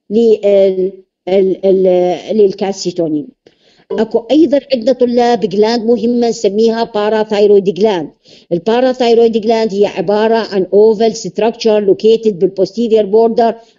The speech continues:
او اللي ريليتد تو ذا ثايرويد جلاند، ولهذا طلاب مرات السيرجن من يشيل الثايرويد جلاند يشيل معاه الباراثايرويد.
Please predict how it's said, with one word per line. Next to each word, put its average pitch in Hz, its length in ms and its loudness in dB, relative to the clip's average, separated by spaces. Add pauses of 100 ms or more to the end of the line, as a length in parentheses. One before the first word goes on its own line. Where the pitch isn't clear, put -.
(120)
او 202 140 4
اللي 202 300 0
ريليتد 208 480 2
تو 220 120 -2
ذا 214 140 0
ثايرويد 208 500 0
جلاند، 202 400 -2 (380)
ولهذا 208 420 0
طلاب 190 540 -2
مرات 196 300 -2
السيرجن 220 520 -2
من 165 180 0
يشيل 240 300 -2
الثايرويد 226 420 0
جلاند 220 380 -2
يشيل 240 320 -2
معاه 240 200 -4
الباراثايرويد. 202 800 0